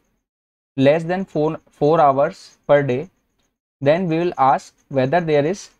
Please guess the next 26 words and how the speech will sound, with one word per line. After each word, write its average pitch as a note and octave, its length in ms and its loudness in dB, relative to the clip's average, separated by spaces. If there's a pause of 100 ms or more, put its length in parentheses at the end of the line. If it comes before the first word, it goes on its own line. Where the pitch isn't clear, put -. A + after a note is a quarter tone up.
circa C#3 360 0
annual D3+ 360 -2
occurrence, A#2+ 380 -4
that C3 220 -2
is, C#3+ 200 -6 (400)
every C#3+ 340 2
year D3 360 0
there C#3+ 200 2
is G3 280 -6 (1500)
occurrence C3 360 -2
of D#3 120 -4
the D#3 80 -2
headache. D3+ 300 -2 (280)
If D#3 180 -4
yes, D#3 280 -2
then C#3+ 260 0
it C#3+ 140 -4
is G3 260 -8 (340)
episodic D3+ 580 -4
cluster D3 340 -6
headache. D3 300 -4 (180)
If D3 200 -4
no, D3 220 -6 (180)
then C3+ 260 -2
it C#3 140 -6
is - 280 -12